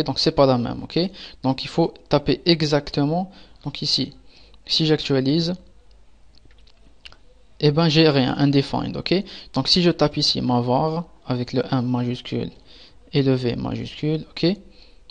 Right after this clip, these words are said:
J'actualise ici, donc j'aurai un number qui va s'afficher, ok ? Donc, euh, puisque c'est un nombre, donc si c'était une chaîne de caractères, donc je vais dire ici, je suis,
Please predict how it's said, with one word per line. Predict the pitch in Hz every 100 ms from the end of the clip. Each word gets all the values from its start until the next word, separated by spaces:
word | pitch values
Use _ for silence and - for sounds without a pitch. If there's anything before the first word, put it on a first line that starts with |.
| - - - - - - -
J'actualise | 147 156 - 143 131 123
ici, | - 156
donc | 143
j'aurai | 139 135
un | 151
number | 139 131 143
qui | 139
va | 139 135
s'afficher, | 127 - 120 -
ok ? | - 165 185 - - - - -
Donc, | 135 135 -
euh, | 131 131 -
puisque | - 147
c'est | - 135
un | 127
nombre, | 135 156 170 175 - -
donc | 143
si | -
c'était | 170 -
une | 170
chaîne | 156 156 151
de |
caractères, | 143 - 135 - 135 -
donc | - - - -
je |
vais | 135
dire | 135
ici, | 131 - 127
je | 131
suis, | - 139 139